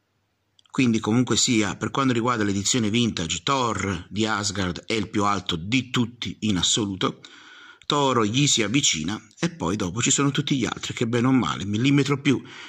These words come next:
millimetro meno in base a elmo o non elmo,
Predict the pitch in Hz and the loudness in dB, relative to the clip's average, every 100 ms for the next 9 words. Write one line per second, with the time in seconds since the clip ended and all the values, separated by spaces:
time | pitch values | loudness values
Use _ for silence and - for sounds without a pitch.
0 | - - 120 139 123 104 139 139 135 104 | -20 -2 2 4 4 2 2 2 2 0
1 | 98 104 98 101 107 127 110 95 - 110 | 0 0 0 0 0 2 0 0 -2 0
2 | 117 131 95 98 123 - | 2 2 0 0 -2 -6